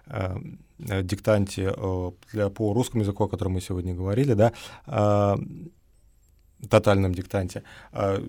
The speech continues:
часто участвуют, э, знаменитые люди. И вот знаю, что к этнографическому диктанту тоже присоединяются, э, знаменитости. Вот, например, принимает участие в нём президент Федерации биатлона Петербурга Дмитрий Васильев.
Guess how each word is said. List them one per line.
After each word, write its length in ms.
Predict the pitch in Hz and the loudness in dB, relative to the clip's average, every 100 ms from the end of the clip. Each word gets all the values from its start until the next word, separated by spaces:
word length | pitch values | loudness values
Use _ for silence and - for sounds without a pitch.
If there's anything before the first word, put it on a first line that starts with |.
| - | -10
часто 360 | - 127 113 110 | 0 0 0 -4
участвуют, 840 | 104 107 - 110 - 107 104 98 | -4 -4 0 0 0 -2 0 0
э, 420 | 113 110 101 101 92 | 0 0 2 0 0
знаменитые 520 | 110 117 139 139 110 | 2 4 4 2 0
люди. 320 | 104 104 95 | 2 0 -2
И 180 | 92 98 | -2 -4
вот 160 | 95 | -6
знаю, 300 | 95 104 98 | -4 -2 0
что 280 | 92 - 98 | -2 -2 -4
к 180 | - - | -4 -4
этнографическому 840 | 101 104 98 98 98 104 - 90 | -4 -2 -2 -2 -6 -8 -8 -6
диктанту 380 | 90 95 92 98 | -6 -4 -4 -6
тоже 420 | - - 131 127 | -6 0 2 2
присоединяются, 720 | 135 117 110 110 110 104 - 101 - - - | -2 -4 -2 -2 -2 -2 -6 -12 -16 -20 -8
э, 300 | 104 101 98 | -4 -2 0
знаменитости. 500 | 113 113 104 98 101 | 2 0 -2 -6 -6
Вот, 140 | 98 | -4
например, 520 | 104 104 107 107 104 | -4 -2 2 4 2
принимает 400 | 98 98 101 101 | 0 -2 -2 -2
участие 580 | 101 - 101 98 107 101 | -4 -2 -4 -4 -2 0
в 200 | 98 95 | 0 -2
нём 260 | 98 104 98 | -2 -2 -2
президент 420 | 98 92 104 98 | -2 0 0 -2
Федерации 440 | - 104 98 - | -4 -2 -2 -2
биатлона 540 | 101 104 107 127 113 101 | -2 0 0 2 2 0
Петербурга 520 | 95 101 92 123 107 | -2 -4 -2 -2 0
Дмитрий 340 | 92 107 - | 2 0 0
Васильев. 580 | 95 104 - 107 90 - | 0 0 -2 -8 -8 -10